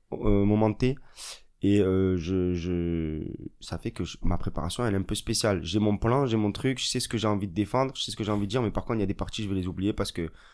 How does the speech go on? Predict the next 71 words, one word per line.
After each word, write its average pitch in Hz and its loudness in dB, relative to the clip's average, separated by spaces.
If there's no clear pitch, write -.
bah, 92 -2
parce - -4
que, 98 -4
euh, 90 0
j'ai 90 -4
pas 87 -6
répété. 87 -4
Mais 92 0
c'est, - -6
c'est - 0
un 101 2
peu 135 0
le, 113 2
la 104 -2
ca-, 104 2
la, 104 4
le, 101 2
le 101 0
positif 104 -4
du 107 -2
négatif, 104 -2
tu - -14
vois. 80 -8
Tant 110 2
mieux 117 4
parce 117 -2
que - -6
c'est 98 0
naturel, 107 0
tant 101 0
pis 120 -2
parce - 2
qu'il 104 0
y - 4
a - 0
des 92 -4
trucs - -8
que - -16
j'oublie. 98 -2
Et - 4
quand 151 6
on 143 8
répète 123 6
avec 101 4
Fab, 113 6
parce - -8
que - -2
les 87 0
fois 92 -4
où 92 0
on 87 0
répète, 87 -2
on 87 -2
se 82 -6
dit, 90 -2
vas-y, 90 0
euh, 85 0
on 78 -4
fait - -6
une 82 -2
après-midi, 82 2
on 76 -2
répète. - -2
La 87 0
veille, 92 2
par 80 -4
exemple, 76 -6
la 80 -4
veille 82 -4
du 80 -12
spectacle, - -8